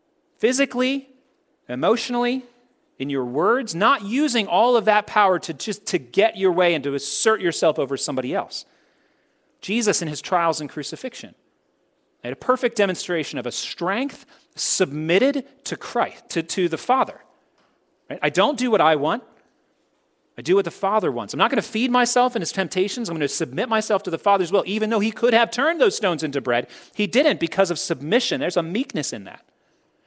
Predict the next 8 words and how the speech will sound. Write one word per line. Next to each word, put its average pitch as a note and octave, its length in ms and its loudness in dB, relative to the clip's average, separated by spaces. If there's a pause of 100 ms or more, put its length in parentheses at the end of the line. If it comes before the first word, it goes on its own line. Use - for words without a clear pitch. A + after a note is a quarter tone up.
(240)
There's D3+ 140 -6
also B3 220 4
that F3+ 200 4
meekness F#3+ 480 -2
of D#3 220 -2
not G#3 720 0 (840)
crushing F#3+ 680 -2
his F3+ 180 -4